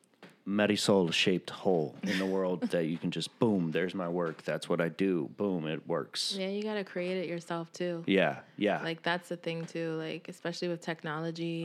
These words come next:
Speaker 2: and
Speaker 1: Yeah.
Speaker 2: all these apps, it's so fascinating, the amount of access that people have.
Speaker 1: What apps, um, do you go to?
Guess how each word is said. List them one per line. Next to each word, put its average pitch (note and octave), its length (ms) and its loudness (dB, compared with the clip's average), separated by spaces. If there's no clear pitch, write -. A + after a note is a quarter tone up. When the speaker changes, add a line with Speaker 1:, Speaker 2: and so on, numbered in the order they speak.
Speaker 2:
and D#3+ 140 0
Speaker 1:
Yeah. - 40 -6
Speaker 2:
all D#3+ 120 -4
these E3 320 -4
apps, E3 600 -6
it's F#3 180 -8
so A3 200 -4
fascinating, F3 880 -6
the F#3+ 100 2
amount F3+ 220 0
of F3 100 -6
access F3 580 -6
that F3 180 -6
people E3+ 280 -2
have. E3 360 -4
Speaker 1:
What - 180 10
apps, A2 440 4
um, F2+ 380 2
do G2+ 100 0
you G2+ 100 4
go G2 240 6
to? E2 300 0